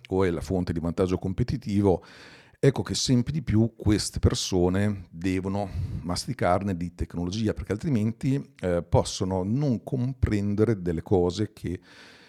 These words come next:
il C T O o figure simili gli dicono. Poi è ovvio, e anche questa è una cosa che dico sempre, è compito del C T O farsi capire, trasformare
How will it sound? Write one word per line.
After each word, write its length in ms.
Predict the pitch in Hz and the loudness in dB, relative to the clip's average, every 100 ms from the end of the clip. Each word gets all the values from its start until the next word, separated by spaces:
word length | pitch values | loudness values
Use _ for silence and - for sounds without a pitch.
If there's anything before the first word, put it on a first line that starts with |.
| - | -14
il 80 | - | -6
C 160 | 107 | -4
T 120 | - 113 | 4 6
O 280 | 107 113 - _ _ | 8 6 2 _ _
o 160 | - 92 | -4 -4
figure 340 | - 92 92 90 | -4 0 0 0
simili 880 | - 95 95 98 107 110 - - - _ _ | -2 -2 0 0 2 0 -4 -16 -20 _ _
gli 140 | - | -10
dicono. 800 | 78 123 - 87 78 - - 127 _ - | -2 -2 0 0 0 -4 -6 -8 _ 0
Poi 180 | 120 120 | 2 2
è 80 | - | 2
ovvio, 460 | 104 110 98 87 90 - | 6 6 6 2 0 -6
e 220 | 101 90 - | -4 -6 -10
anche 220 | 92 85 | -12 -10
questa 200 | 98 92 | -10 -6
è 40 | 110 | -4
una 80 | 101 | -4
cosa 180 | 90 | -6
che 80 | 90 | -8
dico 180 | 85 90 | -8 -8
sempre, 520 | - 101 87 85 - | -6 -4 -4 -8 -10
è 160 | - 82 | -12 -10
compito 460 | - 98 95 - 92 | -4 -2 0 0 2
del 140 | 85 | 0
C 200 | - 78 | -4 -8
T 120 | - | 0
O 240 | 101 85 - | 2 2 -2
farsi 420 | - - 76 - | -8 -6 -4 -6
capire, 580 | 87 82 107 104 101 87 | -6 -6 -4 -2 -2 -4
trasformare 1080 | - 95 85 - 92 90 90 101 104 101 104 | -6 -6 -6 -4 -4 -2 -2 0 4 4 2